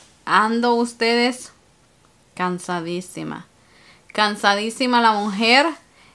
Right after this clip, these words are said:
Este, me puse a grabar dos videos el día de hoy. Luego salimos con mi esposo y me arden mis ojos como no tienen una idea.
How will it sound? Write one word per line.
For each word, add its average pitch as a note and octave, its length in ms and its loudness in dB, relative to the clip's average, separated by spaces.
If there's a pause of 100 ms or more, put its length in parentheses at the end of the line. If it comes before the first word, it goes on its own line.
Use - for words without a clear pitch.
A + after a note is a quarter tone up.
(160)
Este, G#3 540 0
me G3+ 180 -2
puse A3+ 880 -2
a G#3 440 4
grabar F#3+ 760 2
dos G3 280 -8
videos A3 640 0
el G3 180 -4
día F#3 220 -4
de F#3 120 -2
hoy. A3 300 0
Luego G3+ 240 -2
salimos F#3+ 460 -4
con F3+ 160 -6
mi F3+ 80 -6
esposo A3+ 680 -4
y F#3+ 120 -6
me F3+ 200 -2
arden G3+ 520 2
mis F#3 240 -8
ojos F#3 400 -6
como F3 240 -10
no E3+ 140 -12
tienen E3+ 600 -10
una E3 460 -10
idea. E3+ 340 -12